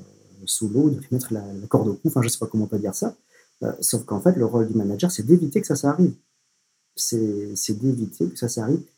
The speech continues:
Et ça demande parfois de prendre des décisions qui sont, euh, euh, pas faciles.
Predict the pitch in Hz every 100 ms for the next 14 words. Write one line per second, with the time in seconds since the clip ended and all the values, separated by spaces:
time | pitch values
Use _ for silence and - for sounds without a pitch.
0 | _ 123 110 104 - 107 98 107 113 113
1 | 104 104 101 95 - 156 - _ _ -
2 | 92 - 131 123 110 101 104 98 - 95
3 | 127 185 - 98 - 139 135 107 - _
4 | _ _ - 107 98 104 107 - - 120
5 | 117 - 226 147